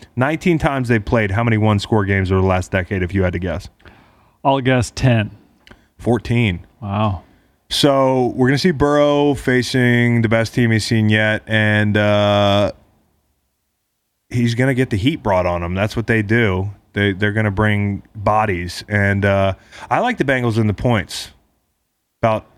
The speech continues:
Speaker 1: thirteen is what, is what they're getting right now. Did you know Joe Burrow is older than Lamar Jackson?
Speaker 2: I'm sure I did at one point.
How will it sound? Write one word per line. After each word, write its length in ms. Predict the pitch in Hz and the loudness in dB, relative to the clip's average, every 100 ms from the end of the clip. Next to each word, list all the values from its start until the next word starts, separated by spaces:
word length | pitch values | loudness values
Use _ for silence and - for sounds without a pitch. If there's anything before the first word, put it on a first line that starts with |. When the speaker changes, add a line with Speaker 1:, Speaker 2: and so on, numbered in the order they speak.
| _ - | _ -4
Speaker 1:
thirteen 520 | 135 - - 123 107 | -4 -2 -4 0 2
is 180 | 98 95 | 0 0
what, 180 | 101 - - | -2 -2 -4
is 160 | 101 | -2
what 180 | 98 98 | 0 0
they're 100 | 104 | 0
getting 220 | 95 98 98 | -2 -2 0
right 140 | 98 | 0
now. 240 | 98 95 - - - - - | 0 -2 -4 -18 -20 -20 -4
Did 160 | 123 120 | -2 2
you 160 | 180 | 2
know 220 | 247 202 147 | 4 2 0
Joe 240 | 113 131 | 0 -2
Burrow 320 | 117 117 107 | 0 0 2
is 140 | 101 90 | 0 0
older 360 | 101 101 101 | -2 0 0
than 220 | 95 92 | 0 0
Lamar 300 | 92 90 90 | 0 -2 -2
Jackson? 500 | 90 90 - - 98 - _ _ _ _ _ _ _ _ _ _ _ _ _ _ _ - | -4 -6 -8 -10 -14 -14 _ _ _ _ _ _ _ _ _ _ _ _ _ _ _ -6
Speaker 2:
I'm 180 | 143 | 0
sure 240 | 123 156 135 | 0 2 2
I 40 | |
did 120 | 123 | 4
at 80 | 120 | 2
one 220 | 117 120 | 2 2
point. 340 | 98 113 113 | 2 2 0